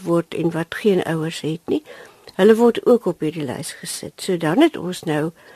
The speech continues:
op hierdie lys kindertjies wat ons, wat nie unmatched, die Afrikaanse woord kom nie nou onmiddellik na my gedagtes nie, en dan ook die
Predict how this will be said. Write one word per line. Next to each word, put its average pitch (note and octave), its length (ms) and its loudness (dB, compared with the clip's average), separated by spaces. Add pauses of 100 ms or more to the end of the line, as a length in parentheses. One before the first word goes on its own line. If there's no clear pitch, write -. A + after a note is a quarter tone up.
(380)
op D4+ 240 2
hierdie F3 240 2
lys E3 300 -2 (100)
kindertjies A#3 720 0
wat - 180 -6
ons, E3 300 -6 (260)
wat E3+ 160 -2
nie G3+ 300 4 (800)
unmatched, G#3 800 0 (500)
die F3 240 4
Afrikaanse F3+ 720 -2
woord F3+ 240 -2
kom F3 160 0
nie F3 160 0
nou E3 140 0
onmiddellik D3+ 420 -4
na E3 80 0
my D#3 160 -6
gedagtes D#3 720 -10
nie, F#4+ 140 2 (420)
en F#3 240 2
dan E3+ 240 4
ook F#3+ 240 -2
die - 140 -2